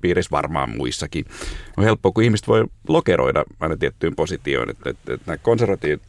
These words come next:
ne on konservatiiveja, ja sitten on liberaalit, ne on liberaaleja. Mut, mut susta on vaikea päästä ikään kuin sa-, saada selkoa, että mikä sä oikein oot. Ja mä itse välillä miettinyt, kun voi ehkä sanoa, että suhun on kohdistunut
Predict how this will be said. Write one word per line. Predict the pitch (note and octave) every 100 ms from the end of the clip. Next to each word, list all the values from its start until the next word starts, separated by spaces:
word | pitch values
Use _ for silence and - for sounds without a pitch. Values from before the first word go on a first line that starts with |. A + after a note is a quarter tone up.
| -
ne | G2+
on |
konservatiiveja, | E2 E2+ G#2 F#2+ G#2+ G#2 G2 F#2+
ja |
sitten | - -
on | D2 - -
liberaalit, | F#2 F#2 E2+ E2+ F2 E2+
ne | D2+
on | D2+
liberaaleja. | D2+ D#2+ D2+ C#2 D2 - - - _
Mut, | - - -
mut | A2 - - - E3+ - -
susta | - - D3+ - -
on | C3+
vaikea | - C#3+ B2 - G2+ -
päästä | - A2 G#2 - D#2
ikään | D#2+ E2 D#2+ D#2
kuin | D2 C#2+ - C2+ -
sa-, | F#2+ E2
saada | F#2 D#2+
selkoa, | - G#2 D#2+ - D#2+
että | -
mikä | C3+ G#2+
sä | E2
oikein | D#2 - D2 D2+
oot. | D#2+ - - - -
Ja | -
mä | G2+ F2 - F#2+ F#2 -
itse | B2 - G2
välillä | F#2 F#2
miettinyt, | F#2+ - F#2 -
kun | F#2 - D2+ - - - - - - -
voi | G2 F#2
ehkä | E2+ -
sanoa, | D2+ D#2 D2
että | B1+
suhun | - D2+ C2+
on | C#2
kohdistunut | - - - - -